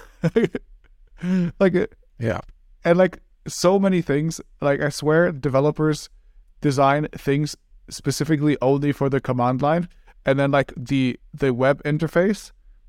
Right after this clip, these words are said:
Speaker 1: whatever you have to engage with it, you can clearly tell that this was, like, priority number four thousand fifty-two. <laughs> Like, I had to, like, delete a bunch of photos, uh, stored in a, in a,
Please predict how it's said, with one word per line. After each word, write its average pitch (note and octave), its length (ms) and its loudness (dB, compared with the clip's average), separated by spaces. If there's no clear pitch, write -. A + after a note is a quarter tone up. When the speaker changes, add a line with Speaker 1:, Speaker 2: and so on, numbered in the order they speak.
Speaker 1:
whatever C#3 360 0
you C#3 120 2
have C#3 160 -2
to C3 120 -2
engage C#3 300 0
with D3+ 120 -2
it, D#3 80 2
you E3+ 120 0
can E3+ 160 0
clearly G#3 400 0
tell D3+ 220 2
that B2+ 120 -6
this C#3+ 160 -2
was, C#3 140 -4
like, B2 260 -2
priority C3 560 0
number B2 280 0
four A#2+ 300 -4
thousand A#2 460 -2
fifty-two. A#2+ 640 -2
<laughs> D#3 140 2
Like, F#3 120 4
I E3 120 4
had E3+ 220 2
to, E3 300 0
like, C#3 260 0
delete C#3 340 0
a D3 80 -2
bunch B2+ 260 0
of C3 100 -4
photos, C3+ 520 0
uh, A2+ 300 0
stored C3 340 -2
in B2+ 140 2
a, A2+ 340 -2
in B2+ 140 0
a, A2 120 2